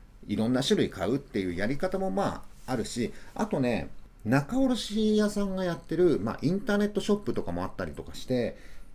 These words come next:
まあ、そこで、えっと、自宅で買っ-、買ったりとかすることもできる。後でね、宅急便かなんかで届くんだと思うんだけど、まあ、そういう感じでね、仕入れの方法っていろいろあるから、まずは仲卸で買えばいいんじゃないかなと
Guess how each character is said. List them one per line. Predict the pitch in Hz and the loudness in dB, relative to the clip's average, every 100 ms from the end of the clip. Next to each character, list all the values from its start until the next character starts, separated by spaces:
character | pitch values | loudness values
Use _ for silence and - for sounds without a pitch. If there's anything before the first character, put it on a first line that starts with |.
| - | -6
ま | 165 | -2
あ、 | 135 | -2
そ | - | -2
こ | 175 190 202 208 - | 0 4 2 2 0
で、 | 208 202 - - | 2 2 -2 -4
え | 151 | -4
っ | |
と、 | 147 143 131 - - - - - - | 2 4 4 2 -12 -12 -14 -16 -12
自 | - - | -4 0
宅 | 147 | 0
で | 147 | 0
買 | 151 135 | 0 0
っ-、 | - - - - | -2 -6 -6 -6
買 | - 139 | -6 -4
っ | |
た | - | 0
り | 143 | 0
と | - | 0
か | 82 | -4
す | - | -6
る | 104 | -4
こ | |
と | 104 | -2
も | 85 | -4
で | 78 | -6
き | 95 | -8
る。 | - | -6
後 | - 98 | -4 -4
で | 82 | -4
ね、 | |
宅 | 78 117 | -6 -4
急 | - | -2
便 | 104 | 0
か | 104 | 0
な | 113 | -2
ん | |
か | 87 | -2
で | - | -2
届 | 101 - | -2 -2
く | |
ん | |
だ | 76 | -2
と | 80 | -2
思 | 85 | -2
う | |
ん | |
だ | 78 | -2
け | 90 | 0
ど、 | 104 - - - - | -2 -2 -6 -10 0
ま | 196 123 | 2 2
あ、 | |
そ | - 175 | 0 -2
う | |
い | 226 | 0
う | |
感 | 202 196 | 0 0
じ | 185 | 0
で | |
ね、 | 175 185 | -2 -4
仕 | 180 - 196 | -6 -2 0
入 | |
れ | 202 | 2
の | 202 | 2
方 | 208 196 | 2 2
法 | 196 | 2
っ | |
て | - | -2
い | - | -2
ろ | 113 143 | 0 0
い | |
ろ | 156 123 | 0 -2
あ | 135 | -2
る | 165 | -2
か | - 92 | -2 -2
ら、 | 110 113 - - - 139 | 0 0 -2 -8 -6 0
ま | 202 | 0
ず | 208 | 0
は | 135 | -2
仲 | 82 - 117 | -4 -6 -2
卸 | 120 113 - 117 147 160 - - - - - | 0 0 -4 -4 -6 -8 -12 -12 -10 -10 -8
で | 135 175 147 76 - | -2 0 0 -2 -4
買 | 123 131 | 0 2
え | |
ば | 101 | 2
い | 90 | 0
い | |
ん | 104 | -2
じ | |
ゃ | 80 | -2
な | 80 | -4
い | |
か | - | -6
な | 76 | -8
と | - | -8